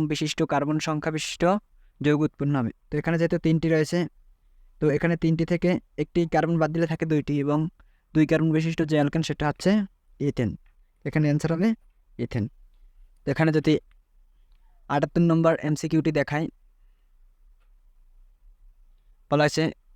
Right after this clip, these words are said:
গ্রিগনাট বেকেরও একটা একটা অ্যালডিহাইড পানি এক যৌগ, এক্ষেত্রে এক যৌগটি কোনটি?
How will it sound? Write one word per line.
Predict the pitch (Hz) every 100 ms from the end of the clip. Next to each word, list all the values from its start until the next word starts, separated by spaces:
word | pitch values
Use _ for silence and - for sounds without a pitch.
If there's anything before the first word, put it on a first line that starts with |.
| _ -
গ্রিগনাট | 156 156 151 165 156
বেকেরও | 151 160 175 180 _ _ - - - _ - _ _ _ - - - _ -
একটা | 151 156
একটা | - 160 - _ _ _ _ _ _ _ _ _ _ _ -
অ্যালডিহাইড | 143 147 160 175 _ _ -
পানি | 143 143 - _ _ _ -
এক | 147 147
যৌগ, | 151
এক্ষেত্রে | 139 139 156
এক | 147
যৌগটি | 160 156 156 151
কোনটি? | 135